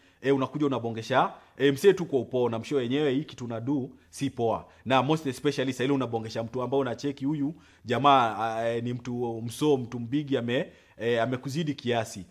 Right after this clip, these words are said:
Kwa hiyo hivyo ndio unakuta Ibrahim alayhi salatu wassalam alianza. Na unakuta yeye mwenyewe role ambayo aliplay katika society, eh, unakuta, eh, ku-, eh, pia kuna ingine Allah Subhanahu wa Ta'ala ametaja katika Qur'an.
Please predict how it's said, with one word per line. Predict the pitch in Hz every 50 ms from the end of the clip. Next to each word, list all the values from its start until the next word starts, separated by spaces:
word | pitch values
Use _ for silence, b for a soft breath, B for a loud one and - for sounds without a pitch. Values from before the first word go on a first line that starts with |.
| b b b
Kwa | - 170
hiyo | 185 175 160
hivyo | 190 202 185 175 156 143
ndio | 123 131 135
unakuta | 127 120 - - 190 175 165 147 143 147 - B B B -
Ibrahim | 143 143 131 147 170 180 180 170
alayhi | 156 165 165 165
salatu | - 151 156 156 -
wassalam | 147 - - 143 151 151 143
alianza. | 131 117 117 117 113 110 107 90 92 82 - B B B B
Na | 147 165
unakuta | 170 165 165 - 208 208 - 185
yeye | 185 185
mwenyewe | 180 160 147 143 151 170 180 165 139 110
role | 110 117 117 120
ambayo | 120 139 160 160 147
aliplay | 135 135 120 - 135 156 151
katika | - 120 117 - 123 113
society, | - 120 - 160 165 160 143 127 - 120 120 127 B B B B B B B
eh, | 117 131 135 143
unakuta, | 139 135 131 - - 190 180 175 156 151 151 147 -
eh, | 127 127 127
ku-, | - 143
eh, | 135 131 127
pia | 151 156 151 143 135 131 127 120
kuna | 117 - 135 123 127
ingine | 127 135 156 156 143
Allah | 127 135 139 135
Subhanahu | - 131 127 127 120
wa | - 117
Ta'ala | 127 127 123
ametaja | 117 107 98 131 135 135
katika | 120 127 - - 135 120
Qur'an. | - 127 - - 147 151 135 98